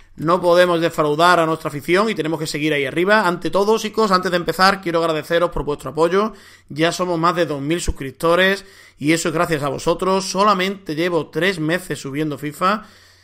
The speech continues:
El canal lleva unos siete meses o ocho meses en marcha subiendo vídeos. Y realmente, en serio, así,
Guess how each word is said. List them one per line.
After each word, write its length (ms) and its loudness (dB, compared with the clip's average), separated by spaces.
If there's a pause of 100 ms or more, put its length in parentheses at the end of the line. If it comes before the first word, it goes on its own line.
(240)
El 400 -4
canal 320 0
lleva 260 6
unos 300 0
siete 340 0
meses 480 -4
o 80 -6
ocho 240 -6
meses 520 -6
en 140 -8
marcha 600 -2
subiendo 320 -8
vídeos. 560 0 (540)
Y 140 0
realmente, 1300 2 (240)
en 240 -8
serio, 340 2
así, 800 -2